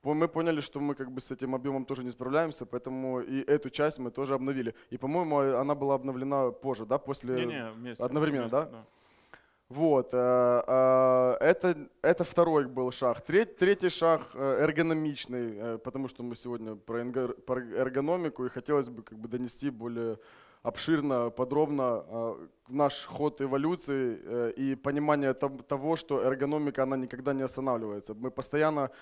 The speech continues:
Speaker 1: в Логерхеде придумываем какие-то новые идеи для того, чтобы увеличить скорость отдачи,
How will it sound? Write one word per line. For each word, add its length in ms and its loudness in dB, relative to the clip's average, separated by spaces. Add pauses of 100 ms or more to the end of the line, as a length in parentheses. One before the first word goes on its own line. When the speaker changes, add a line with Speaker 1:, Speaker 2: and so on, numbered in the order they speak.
(160)
Speaker 1:
в 60 -10
Логерхеде 440 -2
придумываем 600 -2
какие-то 300 -4
новые 340 2
идеи 240 2
для 140 -4
того, 200 -2
чтобы 260 -10
увеличить 500 -4 (320)
скорость 400 0
отдачи, 600 2